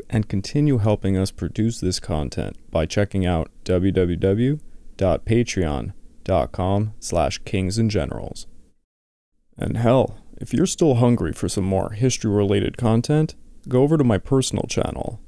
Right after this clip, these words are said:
the Pacific War Channel over on YouTube, where I have a few videos such as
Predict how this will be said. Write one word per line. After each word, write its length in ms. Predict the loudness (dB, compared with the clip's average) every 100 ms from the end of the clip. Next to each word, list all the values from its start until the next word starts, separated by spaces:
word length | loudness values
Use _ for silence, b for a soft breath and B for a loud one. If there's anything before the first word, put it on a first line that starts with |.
| -14 0
the 160 | 0 2
Pacific 460 | 0 0 0 0
War 240 | 4 4 4
Channel 540 | 2 0 0 -4 -4 0
over 260 | 2 4
on 120 | 4
YouTube, 500 | 2 0 -2 -4 -6 -10 -16 -18 -4
where 220 | 2 4
I 80 | 4
have 140 | 4 2
a 80 |
few 260 | 2 2 4
videos 680 | 4 4 4 2 -2 -6 -2
such 300 | 0 0 2
as 400 | 0 0 -4